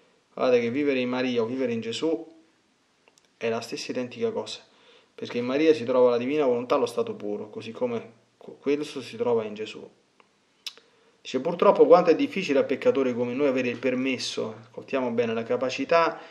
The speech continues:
e la luce per entrare in un luogo così alto e santo, custodito non già da un cherubino come l'antico paradiso terrestre, ma dallo stesso Spirito Santo che ne è diventato il patrono assoluto. Di Maria gli dice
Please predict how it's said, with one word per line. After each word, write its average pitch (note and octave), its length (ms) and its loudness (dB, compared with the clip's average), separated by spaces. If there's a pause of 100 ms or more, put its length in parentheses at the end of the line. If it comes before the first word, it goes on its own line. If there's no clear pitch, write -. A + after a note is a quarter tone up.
(180)
e - 140 -6
la B2 80 4
luce D3+ 260 2
per B2+ 120 2
entrare D3+ 400 6
in C3 80 -2
un B2 140 -4
luogo D#3 320 6
così B2+ 260 0
alto F3 280 6
e A#2 60 -2
santo, B2+ 800 0 (340)
custodito D3+ 600 -2
non B2+ 140 -2
già E3+ 140 4
da D3+ 80 4
un B2+ 60 0
cherubino A#2+ 460 -2
come A2+ 180 0
l'antico A#2 360 -4
paradiso A2+ 360 0
terrestre, A2+ 400 -2
ma A2+ 80 -6
dallo A#2 180 0
stesso C#3 260 -6
Spirito B2+ 320 -2
Santo D3 300 -4
che A2 80 -4
ne A2 60 -4
è - 20 -6
diventato A2+ 320 -2
il A2+ 60 0
patrono A2+ 280 -2
assoluto. G#2+ 460 -10
Di A#2+ 120 -6
Maria E3+ 280 4
gli D3 180 4
dice D3+ 540 -2